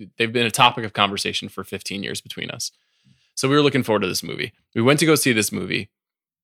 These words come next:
And as has so often been the case with films like Black Hat, Miami Vice, objects of Chris Ryan affection, we would go to the movie together. I would sit up and say, "Wow, that was shockingly bad."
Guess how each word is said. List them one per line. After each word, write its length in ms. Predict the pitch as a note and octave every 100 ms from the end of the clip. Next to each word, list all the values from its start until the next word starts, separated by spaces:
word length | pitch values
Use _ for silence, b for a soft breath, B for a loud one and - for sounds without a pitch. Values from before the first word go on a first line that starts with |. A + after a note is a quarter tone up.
| _
And 440 | A2+ A2+ G#2 G#2 - _ -
as 320 | A2+ C#3+ E3+
has 220 | E3+ D#3
so 200 | - D#3+
often 280 | D3+ C#3 C3
been 120 | A#2+
the 60 | G#2+
case 580 | - G2 G2 - - - _ -
with 120 | G2+
films 340 | - G#2+ G#2
like 460 | G#2+ G#2 G2 - - _ _ _ _ _ _
Black 420 | C#3+ G#2+ G2 -
Hat, 500 | C#3+ C#3+ C#3 B2+ -
Miami 380 | A2 G2+ G2 G2
Vice, 680 | A2 C3 B2+ A#2+ - - - _ _ -
objects 480 | B2 D3+ D#3 D3+ -
of 80 | B2
Chris 240 | - A2+
Ryan 220 | A2+ G#2+
affection, 580 | G#2 - G2 - F#2 G2+ - _
we 120 | A#2+
would 140 | A2+ G2+
go 160 | B2
to 60 | D3+
the 80 | D3+
movie 240 | C#3 C3
together. 520 | B2 G#2+ G2 - A2+ _ _ _ _ _
I 140 | G#2 B2
would 180 | D#3 C#3+
sit 240 | - C3+
up 180 | G#2+ G#2
and 120 | G#2
say, 300 | - G2 F#2 - -
"Wow, 360 | A#2+ A2 F#2+ F2
that 180 | G#2+ B2
was 160 | A2 -
shockingly 680 | - - B2 G#2+ G#2 G2 F#2+
bad." 380 | G2 D2 B1+